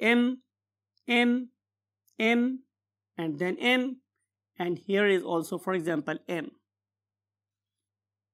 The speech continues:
और दूसरे पॉइंट पे क्या शो कर रही है आपने आपको N, तो we can write N over here, N over here, N over here, N over here। This is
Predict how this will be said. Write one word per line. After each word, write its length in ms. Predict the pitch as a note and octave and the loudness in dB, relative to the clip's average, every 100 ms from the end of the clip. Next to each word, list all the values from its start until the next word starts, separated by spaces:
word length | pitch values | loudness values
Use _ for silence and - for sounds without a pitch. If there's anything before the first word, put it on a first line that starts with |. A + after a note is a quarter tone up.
| _ _ - | _ _ 2
और 120 | F3 | 2
दूसरे 340 | - G#3+ - D#4 | 4 -2 2 4
पॉइंट 340 | E4 C#4+ C#4 | 8 6 6
पे 100 | D4 | 4
क्या 180 | C#4 C4+ | 10 8
शो 160 | C4+ C4+ | 8 6
कर 140 | C4+ | 6
रही 100 | B3+ | 8
है 60 | B3 | 6
आपने 240 | A#3+ A3+ | 6 2
आपको 240 | G#3 A3+ | 0 -2
N, 360 | - C4 C#4+ C#4+ - - - - | 2 6 6 4 0 -16 -20 -2
तो 60 | |
we 120 | G3 G#3 | 0 4
can 200 | G#3 F3 | 4 6
write 600 | G3+ A3 A3+ - A3+ B3+ | 6 4 2 0 2 4
N 100 | B3+ | 6
over 240 | A#3+ A#3 | 4 4
here, 320 | G#3+ A3+ A3+ A#3 _ _ _ _ _ _ _ _ _ _ _ _ _ _ _ _ _ _ _ _ _ _ _ _ _ _ _ _ _ | 4 4 2 -4 _ _ _ _ _ _ _ _ _ _ _ _ _ _ _ _ _ _ _ _ _ _ _ _ _ _ _ _ _
N 280 | G#3+ A#3 B3+ | -2 0 0
over 240 | - G#3 A#3 G3+ | 2 2 2 2
here, 320 | A3+ A3 A3+ A3+ _ | 2 2 0 -4 _
N 220 | - A3+ A#3+ | -4 -2 0
over 220 | A3 A3+ G3 | 0 0 -2
here, 300 | A3+ G#3+ A3 - | 0 0 -2 -4
N 180 | G#3 G#3 | -2 0
over 160 | G3+ G#3+ | 0 -2
here। 260 | G3 A#3 - _ _ _ _ _ _ _ _ _ _ _ _ _ _ _ _ _ - | -6 -10 -10 _ _ _ _ _ _ _ _ _ _ _ _ _ _ _ _ _ -4
This 200 | A3+ C4+ | -2 2
is 180 | F4 D#4+ | 2 2